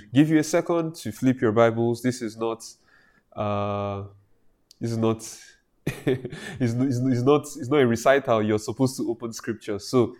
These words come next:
I believe you should be there by now. If you're there, you can shout glory.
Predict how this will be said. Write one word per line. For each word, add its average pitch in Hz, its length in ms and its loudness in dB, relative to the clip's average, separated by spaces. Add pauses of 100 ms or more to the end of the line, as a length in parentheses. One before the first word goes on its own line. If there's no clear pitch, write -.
(140)
I 117 100 8
believe 139 240 6
you 139 80 4
should 131 200 -2
be 120 60 0
there 131 180 4
by 120 180 2
now. 160 480 2
If - 160 -6
you're 117 100 4
there, 127 200 6
you 120 120 2
can 113 160 -4
shout 127 300 0 (100)
glory. 117 440 2